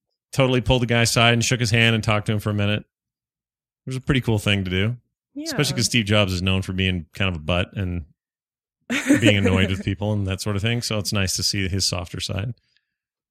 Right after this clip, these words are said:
Speaker 1: Um, for me, it would be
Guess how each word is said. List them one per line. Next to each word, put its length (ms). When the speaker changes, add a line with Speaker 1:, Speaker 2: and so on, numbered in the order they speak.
Speaker 1:
Um, 340
for 160
me, 420
it 120
would 200
be 500